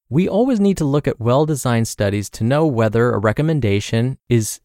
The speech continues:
evidence-based or simply just anecdotal, meaning it worked for them or just their friends, but there aren't studies showing whether it truly works. But we have to be careful because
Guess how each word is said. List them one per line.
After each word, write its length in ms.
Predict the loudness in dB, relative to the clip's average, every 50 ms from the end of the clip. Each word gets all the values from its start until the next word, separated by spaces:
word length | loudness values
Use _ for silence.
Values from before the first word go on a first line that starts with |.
| _ -2
evidence-based 880 | 0 2 2 2 0 0 -2 -2 -2 0 0 0 -4 -6 -10 -12 -14 _ _ _ _ _ _ -4
or 240 | 0 2 2 2 2
simply 640 | 0 0 0 0 0 0 0 0 0 0 -2 -4 -8
just 260 | -8 -8 -8 -8 -6 -6
anecdotal, 600 | -4 -2 -2 -2 -2 0 2 2 2 2 0 -6 _ _ _ _ _ -2
meaning 340 | 0 2 2 2 0 -2 -4 _ _ _ _ _ -4
it 160 | -4 -2 2
worked 340 | 2 2 2 2 -4 -16 -18 _ _ _
for 160 | -8 -6 -6
them 580 | -6 -2 0 0 2 2 0 -2 -2 -6 -8 -8 -6
or 240 | -2 -2 -2 -2
just 260 | -2 -6 -12 -14 -6 -6
their 140 | -6 -6
friends, 680 | -6 -6 -2 0 0 2 2 0 0 -2 -4 -6 -10 _ _ _
but 120 | -8 -4 -4
there 100 | -2 0
aren't 200 | 0 -2 -2 -4
studies 380 | -6 -2 -2 0 0 0 -2
showing 400 | -4 -2 -2 0 0 0 0 0
whether 280 | 0 2 2 2 2 2
it 120 | 0 -2
truly 460 | -6 -14 -4 0 0 2 2 0 -2 -2
works. 480 | 0 0 0 0 0 -2 -8 -20 -20 _ _ _ _ _ _ _ _ _ _ _ _ -4
But 140 | -4 -4 -2
we 120 | -2 -2 0
have 140 | -2 -2
to 80 | -2 -2
be 80 | -6 -6
careful 380 | -4 -2 -4 -2 -2 -4 -6
because 400 | -6 -6 -2 0 0 0 0 -4